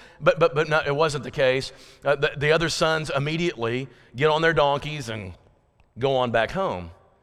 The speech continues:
David finds out about it. He's enraged at Absalom, but Absalom runs off to his grandpa's kingdom, his mama's dad's kingdom, and he lives there for three years. And David is mourning for his son.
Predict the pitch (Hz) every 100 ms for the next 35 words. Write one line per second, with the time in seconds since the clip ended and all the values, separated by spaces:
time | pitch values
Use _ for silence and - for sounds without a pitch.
0 | _ _ _ 127 151 151 160 147 135 147
1 | 143 135 127 123 131 - - - 160 156
2 | 156 139 131 160 180 156 151 135 131 -
3 | - 113 107 104 - _ _ _ _ 117
4 | 123 139 160 - 151 131 160 170 170 156
5 | 165 139 135 151 147 147 123 - 170 139
6 | 117 127 135 - - - - 131 117 151
7 | 165 135 127 - 113 123 113 101 - 131
8 | 120 127 139 - _ _ 131 135 135 170
9 | 139 135 135 131 127 135 131 127 110 95
10 | - - 123 156 220 160 127 123 123 -
11 | _ 143 135 139 160 175 147 135 120 143
12 | 135 - 202 170 113 82